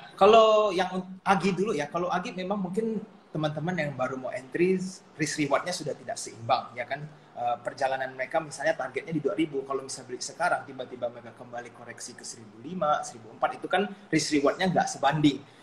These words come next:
Nah, ini lebih baik kita, eh, lihat ke ira. Nah, ira ini kan sebenarnya sideways-nya juga sudah hampir setahun ya, di kisaran harga di dua ribuan. Dua ribu, sekarang di harga dua ribu seratus lebih. Nah, ini membuat risk reward-nya menarik.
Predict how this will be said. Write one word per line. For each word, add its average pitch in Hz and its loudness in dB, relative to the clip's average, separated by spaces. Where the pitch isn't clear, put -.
Nah, 135 2
ini 226 4
lebih 160 6
baik - 4
kita, 202 2
eh, 127 -10
lihat - -6
ke 147 -4
ira. 139 2
Nah, 127 0
ira 156 8
ini 175 4
kan 247 4
sebenarnya 156 2
sideways-nya 156 -2
juga 139 -2
sudah 120 -10
hampir 143 -6
setahun 139 -2
ya, 131 -4
di 127 -10
kisaran - -4
harga - -6
di - -12
dua 131 -2
ribuan. 131 -4
Dua 135 0
ribu, 139 0
sekarang 208 6
di 147 -2
harga 143 -2
dua 202 2
ribu 139 -8
seratus - -6
lebih. 131 0
Nah, 156 2
ini 277 4
membuat 233 6
risk 190 4
reward-nya 180 4
menarik. 202 4